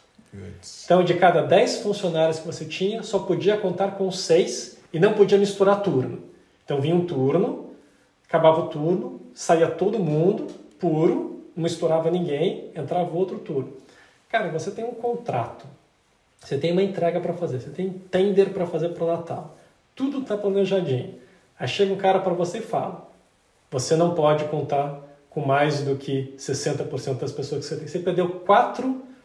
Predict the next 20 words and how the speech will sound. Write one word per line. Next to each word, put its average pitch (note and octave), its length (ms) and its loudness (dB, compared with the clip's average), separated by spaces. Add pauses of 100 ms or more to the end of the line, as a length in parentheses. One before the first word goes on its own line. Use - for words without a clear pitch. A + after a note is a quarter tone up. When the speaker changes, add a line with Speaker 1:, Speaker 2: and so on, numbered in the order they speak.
(180)
Speaker 2:
pares D#3+ 440 4
de, C#3 180 -2
de C3+ 100 -2
mãos - 680 2 (420)
dos F#3 240 2
dez E3+ 340 6
que G3 60 -8
você G3 240 -2
tinha. C#3 380 -6 (440)
Aí E3 60 -8
você G3 100 0
fala, E3 280 8
"Ah, - 120 0
vou C3+ 120 0
ser - 140 4
esperto, E3+ 460 2
né? C3+ 80 -2
Vou D#3 180 0
contratar E3+ 600 -2
mais G3 420 -2